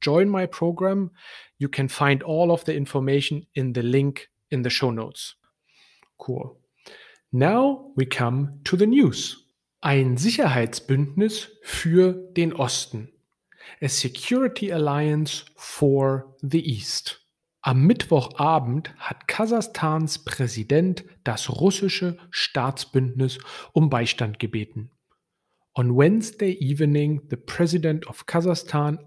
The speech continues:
asked the Russian, äh, Security Alliance for assistance. Kurz darauf landeten russische Soldaten in Kasachstan.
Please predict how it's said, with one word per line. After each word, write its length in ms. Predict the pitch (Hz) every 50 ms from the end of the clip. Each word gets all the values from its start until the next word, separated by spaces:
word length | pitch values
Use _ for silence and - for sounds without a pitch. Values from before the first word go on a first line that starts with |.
| _ -
asked 640 | 143 135 135 143 143 139 - - - - - - _ _ _ _ _ -
the 60 | 127
Russian, 600 | 117 113 117 127 131 127 - - 135 127 131 127 - - _ _ _ _ -
äh, 200 | 135 123 120 113
Security 680 | - - - 123 - - - 180 180 170 175 - 160
Alliance 680 | 151 139 131 135 135 131 131 131 131 131 127 - - - _ _
for 520 | - - - - 139 123 123 123 123 -
assistance. 720 | - - - - 123 - - - 110 104 123 - - - - _ _ _ _ _ - - - - - _ _ -
Kurz 540 | - - 185 214 240 240 - - - -
darauf 640 | - 127 117 113 110 110 110 135 190 226 220 - - -
landeten 840 | 120 113 113 113 117 139 170 180 185 180 185 - - 170 170 170
russische 800 | 151 - - 127 113 104 120 131 139 - - 147 - - 151 139
Soldaten 800 | 120 110 120 113 107 120 113 120 131 131 - - 135 131 131 - - -
in 160 | 160 143 151
Kasachstan. 760 | 147 - - 120 104 104 98 - - - 104 98 107 113 123